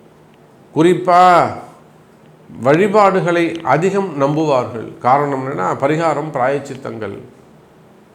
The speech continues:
இதெல்லாம் செய்ய செய்ய அவங்களுக்கு வந்து நன்மை நடக்க ஆரம்பிக்கும். அப்போ வழிபாட்டு முறைகள், குலதெய்வம் சாமி கும்பிட்றது, அல்லது வந்து மொட்டை அடிக்கிறது, காது குத்துறது, இந்த மாதிரி வழிபாட்டு முறைகள் அதிகரிக்கும்.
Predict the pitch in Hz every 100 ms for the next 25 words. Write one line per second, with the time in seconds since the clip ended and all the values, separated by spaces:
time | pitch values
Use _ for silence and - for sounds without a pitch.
0 | _ _ _ _ 123 151 190 190 135 -
1 | - - 160 196 185 135 180 208 196 -
2 | 143 147 135 156 151 139 180 196 165 135
3 | 123 123 117 101 92 - - - _ _
4 | - - - - - _ _ - - 156
5 | 151 139 165 180 185 185 165 143 139 147
6 | 147 156 156 151 139 139 131 139 127 123
7 | 120 113 135 143 - - - - - 165
8 | 165 151 139 156 151 139 143 139 127 139
9 | 151 135 135 117 139 139 156 151 139 170
10 | 185 196 196 170 143 127 131 113 110 104
11 | 95 101 92